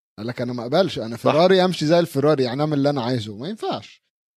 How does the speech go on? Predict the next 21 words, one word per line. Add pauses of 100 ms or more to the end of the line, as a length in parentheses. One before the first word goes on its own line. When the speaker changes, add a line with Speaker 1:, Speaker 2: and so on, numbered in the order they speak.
(380)
Speaker 1:
إبراهيموفيتش
برضو
مش
لعيب (220)
عادي
إن
إحنا
نقارن
بيه. (480)
يعني، (800)
بس، (480)
بس
أنا
شايف (100)
هالاند (500)
مع
السيتي
حتى
لو
جابوا
ميسي،